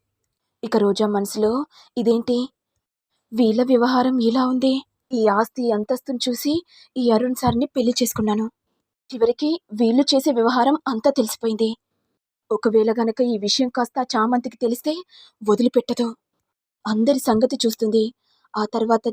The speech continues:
చామంతి మా అందరినీ జైలు పాలు చేస్తే మా పరువు కూడా పోతుంది, ఆ తర్వాత సొసైటీ అందరూ మమ్మల్ని చీకొడతారు. ఇలాంటి రోజొస్తుందని అస్సలు అనుకోలేదు.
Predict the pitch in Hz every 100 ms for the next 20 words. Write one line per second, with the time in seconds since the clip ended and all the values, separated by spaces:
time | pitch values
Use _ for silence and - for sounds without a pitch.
0 | 233 220 226 247 311 339 _ - - 233
1 | 220 226 233 311 285 240 247 262 285 294
2 | 285 302 - 349 370 _ _ - 254 254
3 | 269 311 302 294 294 247 247 240 240 -
4 | _ _ _ _ _ _ - 220 226 233
5 | 233 233 247 240 277 277 277 262 277 285
6 | 254 269 320 - 269 294 262 247 233 240
7 | _ _ _ _ _ _ 247 226 220 247
8 | 214 220 262 - 247 247 285 233 349 285
9 | 226 247 233